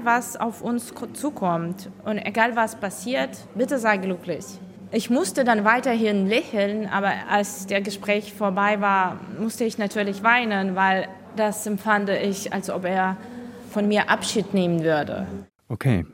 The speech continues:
Speaker 2: also das Internet kann Nähe schaffen, vielleicht auch Mut machen in Kriegszeiten. Sowohl die TikTokerin Martha als auch die Journalistin Katja benutzen das Netz, um sich selbst zu informieren und andere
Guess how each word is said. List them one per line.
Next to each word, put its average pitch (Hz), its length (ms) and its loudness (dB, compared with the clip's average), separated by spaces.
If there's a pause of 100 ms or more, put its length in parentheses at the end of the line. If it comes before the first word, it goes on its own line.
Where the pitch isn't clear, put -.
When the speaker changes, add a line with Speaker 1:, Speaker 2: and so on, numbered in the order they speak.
Speaker 2:
also 107 220 2
das 117 160 2
Internet 135 640 6
kann 113 400 4
Nähe 98 480 8
schaffen, 147 640 6
vielleicht 104 800 2
auch 107 380 0
Mut 127 400 4
machen 170 320 4
in 143 260 4
Kriegszeiten. 135 1120 4
Sowohl 123 320 6
die 117 120 2
TikTokerin 110 720 4
Martha 123 840 4
als 104 400 2
auch 113 200 -2
die 117 100 -4
Journalistin 113 640 2
Katja 135 340 0
benutzen 131 460 6
das 127 160 4
Netz, 120 220 4
um 120 180 8
sich 117 240 2
selbst 104 380 2
zu - 60 -2
informieren 117 840 6
und - 300 0
andere 156 500 4